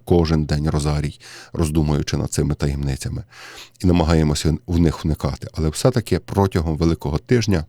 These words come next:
е, маємо ось ці дні, коли звертаємо увагу на якусь особливу подію, на якийсь особливий крок.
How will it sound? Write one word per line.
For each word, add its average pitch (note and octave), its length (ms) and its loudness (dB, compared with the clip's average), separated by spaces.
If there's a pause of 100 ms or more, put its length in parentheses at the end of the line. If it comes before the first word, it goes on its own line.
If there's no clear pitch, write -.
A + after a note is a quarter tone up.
(840)
е, - 200 -4
маємо A2 460 4
ось - 160 -2
ці F#2 160 -2
дні, F2 220 2
коли D#2+ 260 0
звертаємо F#2 520 -2
увагу E2+ 360 0
на D#2 260 2 (1040)
якусь - 540 -2 (460)
особливу F2 520 2
подію, D#2 600 -2
на E2 80 -4
якийсь D2+ 380 -4
особливий D2+ 500 2
крок. - 440 -2